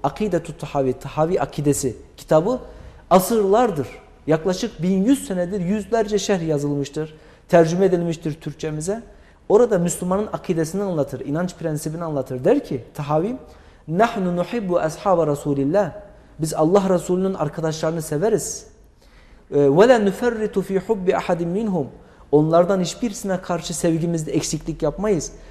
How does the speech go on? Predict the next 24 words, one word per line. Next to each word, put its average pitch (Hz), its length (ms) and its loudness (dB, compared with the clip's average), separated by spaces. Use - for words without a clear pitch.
"Ve 180 140 6
nuhibbu 226 440 2
men 226 200 2
yuhibbuhum." 180 600 2
Onları 156 320 8
seveni 175 360 4
severiz. 170 560 2
"Ve 156 140 6
nubghidu 202 420 4
men 185 220 2
yubghiduhum." 185 560 2
Onları 165 380 6
sevmeyeni 196 540 4
sevmeyiz. 185 720 0
"Ve 156 120 6
hubbuhum 190 640 4
dinun 190 540 4
ve 165 100 2
imanun 185 540 0
ve 156 140 0
ihsan." 196 480 -2
Sahabeyi 156 520 0
sevmek 190 460 0
dindir, 208 540 2